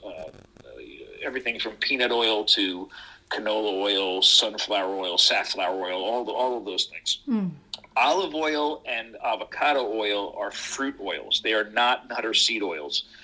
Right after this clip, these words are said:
Speaker 1: Um, they're fruit oils, and what's beautiful about them is, first of all, they're, they're full of polyunsaturated fats, uh, which have, do have health benefits. But in, on top of that, um, they give up their fat incredibly easy.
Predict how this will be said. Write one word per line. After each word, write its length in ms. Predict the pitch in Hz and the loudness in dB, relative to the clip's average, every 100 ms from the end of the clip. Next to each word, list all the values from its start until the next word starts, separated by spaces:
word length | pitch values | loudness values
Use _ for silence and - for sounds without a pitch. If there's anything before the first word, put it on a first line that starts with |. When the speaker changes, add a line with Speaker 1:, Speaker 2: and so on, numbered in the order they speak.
| - - - | -20 -20 -2
Speaker 1:
Um, 200 | 87 90 | 0 2
they're 140 | 101 | 2
fruit 320 | 104 - 160 151 | 2 2 2 2
oils, 420 | 139 135 135 127 | 4 4 4 2
and 140 | 123 | 0
what's 180 | 117 110 | -4 -4
beautiful 640 | - 123 156 180 - 156 | -6 0 0 0 0 0
about 320 | 135 117 110 | 2 4 4
them 220 | - 104 101 | 2 0 0
is, 100 | - | -2
first 300 | 139 131 - | 2 2 2
of 80 | |
all, 160 | 113 110 | 4 2
they're, 180 | 98 101 - | 0 -6 -6
they're 240 | 110 104 95 | -4 -2 -4
full 300 | - 143 139 | -6 -4 -4
of 80 | - | -4
polyunsaturated 920 | - 117 117 113 - 107 - 107 101 | 0 4 4 2 2 0 0 -6 -6
fats, 540 | - 85 85 - - - - | -4 0 0 4 4 4 -2
uh, 180 | 98 87 | -4 -2
which 320 | 78 107 110 | -2 2 4
have, 460 | 113 110 110 - 98 | 6 4 4 -4 -6
do 120 | 127 | 0
have 220 | 123 107 | 2 2
health 220 | 101 92 | 0 -2
benefits. 440 | - 90 - 90 90 | -2 -6 -4 -6 -4
But 220 | - 92 | -4 -4
in, 100 | 101 - - | -4 -4 -2
on 140 | 113 | -2
top 340 | - - 151 120 | 0 4 4 2
of 140 | 101 | -4
that, 320 | - 87 - - - - _ - | 0 0 -2 -8 -20 -20 _ 0
um, 420 | 104 101 85 76 - _ - - _ _ - | 4 4 2 -4 -18 _ -20 -20 _ _ 2
they 200 | 139 143 | 4 4
give 260 | 135 143 | 4 6
up 200 | 139 123 | 6 4
their 160 | - - | 4 4
fat 320 | - 117 95 | 4 4 2
incredibly 440 | - 110 104 101 | -4 -4 -2 -2
easy. 420 | 95 101 - - | -2 2 0 -2